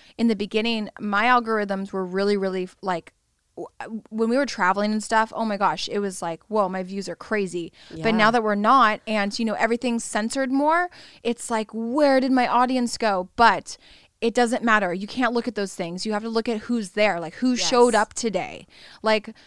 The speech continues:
Speaker 1: if it's a hundred people, it's four hundred people. That's a lot of fucking people in a,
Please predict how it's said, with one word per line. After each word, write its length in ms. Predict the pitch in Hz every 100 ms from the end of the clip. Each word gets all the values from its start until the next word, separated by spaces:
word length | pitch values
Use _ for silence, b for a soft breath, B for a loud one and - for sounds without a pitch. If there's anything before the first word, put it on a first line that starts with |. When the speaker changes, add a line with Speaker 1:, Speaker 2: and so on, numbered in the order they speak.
| b b - _ -
Speaker 1:
if 200 | 233 233
it's 140 | 262 -
a 80 |
hundred 400 | 220 240 247 247
people, 380 | 226 254 226 185
it's 200 | 196 -
four 280 | - 226 247
hundred 260 | 262 233 226
people. 240 | 226 -
That's 160 | 254 381
a 60 |
lot 220 | 392 294
of 80 | 285
fucking 260 | 277 262 226
people 260 | 240 226 202
in 80 |
a, 80 | 180